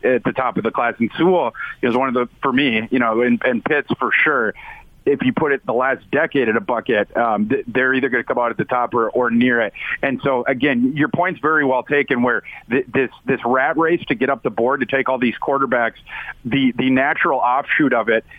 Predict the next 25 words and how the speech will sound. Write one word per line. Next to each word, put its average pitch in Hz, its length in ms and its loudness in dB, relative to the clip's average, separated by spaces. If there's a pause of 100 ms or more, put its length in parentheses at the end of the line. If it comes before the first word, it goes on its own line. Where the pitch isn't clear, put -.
(160)
is 123 120 0
that 139 120 0
it's 123 120 -2
gonna 127 180 -2 (100)
push 190 240 0
some 156 140 0
of 123 80 -2
those 127 220 0
guys 127 360 0 (320)
maybe 156 320 2
just 180 240 0
a 143 80 2
little 131 240 0
bit 131 220 -2
lower, 139 500 2
uh, 123 180 2 (240)
down 147 220 0
the 143 60 0
board, 147 200 0
you 156 60 2
know, 135 160 2
whether 143 300 2
they 135 140 2
drop 131 340 -2
a 120 60 -2